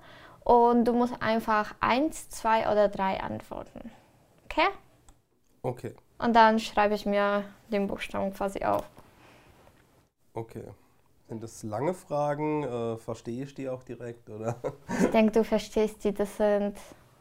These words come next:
Speaker 1: also die sind sehr kurz. Das kannst du dir bestimmt merken. <laughs>
Speaker 2: Okay. Wir versuchen.
Speaker 1: Gut.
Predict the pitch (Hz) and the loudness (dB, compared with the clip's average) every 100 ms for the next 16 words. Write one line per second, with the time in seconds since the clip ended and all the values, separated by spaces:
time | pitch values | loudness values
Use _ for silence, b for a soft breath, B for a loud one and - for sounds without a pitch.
0 | - - 214 196 208 208 202 - 202 196 | -6 -2 0 0 0 0 -2 0 2 2
1 | 196 - 196 202 - 202 - 202 196 202 | 2 -2 -2 -4 -8 -10 -4 -4 -2 -4
2 | 196 202 202 - 196 196 196 - - - | -2 -2 -4 -6 -4 -4 -4 -6 -8 -14
3 | - B B 285 262 120 120 117 - _ | -14 B B 4 4 0 -8 -14 -18 _
4 | - 113 117 113 110 104 101 - 110 _ | -18 -12 -12 -10 -12 -10 -14 -16 -20 _
5 | _ _ _ _ _ _ _ _ _ _ | _ _ _ _ _ _ _ _ _ _
6 | _ _ _ _ _ - - | _ _ _ _ _ 0 0